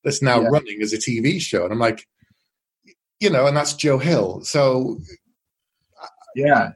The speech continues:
Speaker 2: and there's so many series out there that you're like, "How is this not a television show yet?" Or, you know, "Where's, where's our first Law show? Where's our Red Rising show?"
Speaker 1: Uh-huh. Yeah.
Speaker 2: Um, and so, yeah, there's a lot to come before Kings of the Wild, I think.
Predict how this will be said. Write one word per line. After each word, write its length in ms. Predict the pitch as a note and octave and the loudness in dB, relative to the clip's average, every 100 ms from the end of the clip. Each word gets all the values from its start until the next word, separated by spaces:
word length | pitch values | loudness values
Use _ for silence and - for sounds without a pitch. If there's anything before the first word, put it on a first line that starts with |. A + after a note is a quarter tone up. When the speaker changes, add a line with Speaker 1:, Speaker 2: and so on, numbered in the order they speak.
| - | -4
Speaker 2:
and 100 | C#3+ | -2
there's 180 | D3 - | 0 0
so 140 | E3 | 0
many 180 | F3 D#3+ | 2 0
series 320 | C#3+ D#3+ C3+ C3 | 0 0 2 2
out 180 | E3 | 0
there 160 | C3 A2+ | 0 2
that 140 | A#2 | 0
you're 120 | A#2 A2+ | 0 0
like, 200 | A2 - | 0 -2
"How 580 | - C3+ C#3+ C#3 C3 | -2 0 2 2 0
is 220 | B2 A2+ B2 | -4 -2 -2
this 180 | C3 | -2
not 240 | B2 A#2 G#2+ | 2 2 2
a 40 | |
television 520 | - A#2 A2+ G#2+ A2 | 0 0 2 0 -2
show 220 | - G#2+ G#2 | -2 -2 -2
yet?" 340 | G2+ G2+ G2+ | 0 -2 -2
Or, 80 | G2+ | -4
you 80 | G#2 | -4
know, 120 | G#2+ | -2
"Where's, 500 | A2+ B2 B2 A2 - - - - _ | 0 2 2 -2 -8 -20 -20 -20 _
where's 200 | B2+ B2 | 0 4
our 140 | B2+ A#2 | 4 2
first 340 | B2 B2 A#2 | 2 0 0
Law 240 | G#2+ G#2+ A#2 | 0 2 2
show? 220 | A#2+ G#2+ | 2 2
Where's 220 | A2+ A2+ | 2 4
our 100 | A2 | 2
Red 200 | G#2+ A2+ | 4 2
Rising 520 | G#2+ G#2+ A#2 A#2 G#2 | 2 0 0 -2 -4
show?" 480 | F#2 G#2+ G2+ G2+ F#2+ - | -6 -6 -4 -6 -8 -2
Speaker 1:
Uh-huh. 520 | B2+ A#2 C3 D3 G2+ - - _ | 2 4 4 2 -2 -12 -20 _
Yeah. 220 | B2+ A#2 F#2 G#2 | 2 2 2 -4
Speaker 2:
Um, 80 | G#2 _ _ _ | -6 _ _ _
and 140 | A#2 G#2+ | -4 -2
so, 440 | A#2 G#2+ G#2+ G#2+ _ _ _ _ _ _ - | 0 0 0 -4 _ _ _ _ _ _ -4
yeah, 320 | A#2 G2+ F2 _ _ _ _ | -2 -2 -8 _ _ _ _
there's 180 | A#2 A#2+ | -4 -2
a 40 | A#2+ | 2
lot 260 | B2 B2+ | 2 0
to 80 | B2+ | -2
come 200 | B2+ A#2+ | -2 0
before 300 | A2 A#2 G#2+ | -2 -2 -6
Kings 260 | - B2 A2+ | -6 -6 -2
of 40 | |
the 60 | A2+ | 2
Wild, 340 | A#2+ A#2 A#2 | 2 2 2
I 80 | A2+ | 0
think. 260 | - A#2+ | -2 -2